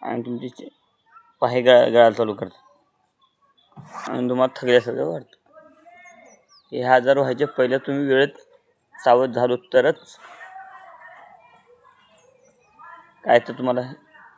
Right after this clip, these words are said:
फरक पडेल किंवा ह्या आजारातून तुम्ही वाचू शकाल.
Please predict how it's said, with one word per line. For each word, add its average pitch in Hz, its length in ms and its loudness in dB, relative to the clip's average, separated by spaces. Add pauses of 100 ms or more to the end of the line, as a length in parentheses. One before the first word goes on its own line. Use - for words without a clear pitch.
(3000)
फरक 135 200 2
पडेल 135 240 0
किंवा 151 200 -4
ह्या - 420 -8
आजारातून 123 260 0
तुम्ही 147 160 -6
वाचू 120 240 2
शकाल. 104 280 -6